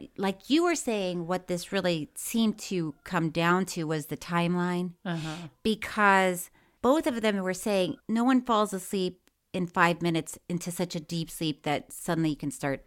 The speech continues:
Speaker 1: sleepwalking.
Speaker 2: Right.
Speaker 1: So according to the story that Randy had told about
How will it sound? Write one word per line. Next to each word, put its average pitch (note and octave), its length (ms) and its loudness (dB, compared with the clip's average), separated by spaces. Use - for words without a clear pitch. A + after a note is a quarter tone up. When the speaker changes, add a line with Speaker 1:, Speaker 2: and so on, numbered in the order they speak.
Speaker 1:
sleepwalking. - 720 -8
Speaker 2:
Right. G3+ 280 -10
Speaker 1:
So B3 360 2
according D4+ 340 0
to C4 100 -6
the G#3 100 -6
story G#3 320 -2
that D#3+ 280 -2
Randy F#3 380 0
had C#3+ 120 -4
told D#3+ 280 -4
about C3+ 360 0